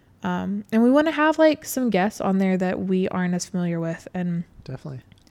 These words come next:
Speaker 1: if there's, like, someone out there, like, if you, our listeners, if you have, <laughs> you know, people that you'd like to hear more from,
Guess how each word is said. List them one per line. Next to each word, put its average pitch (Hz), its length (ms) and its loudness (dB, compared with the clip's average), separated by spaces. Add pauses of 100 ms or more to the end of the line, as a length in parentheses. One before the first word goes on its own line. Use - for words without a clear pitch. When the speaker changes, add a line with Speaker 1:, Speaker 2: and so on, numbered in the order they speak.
(640)
Speaker 1:
if 202 260 0 (240)
there's, 185 460 -2
like, 190 140 -2
someone 175 540 -4 (180)
out 180 180 -4
there, 175 180 -2
like, 175 200 -6
if 180 180 -12
you, 190 200 -12 (840)
our 180 60 0
listeners, 190 640 -2
if 196 140 -6
you 190 140 0
have, 175 520 0 (200)
<laughs> - 200 -20
you 196 100 2
know, 180 120 2
people 185 260 -4
that 170 140 -2
you'd 175 200 -2
like 170 160 -4
to - 100 -12
hear 160 320 -6 (340)
more 180 200 0
from, 170 380 -6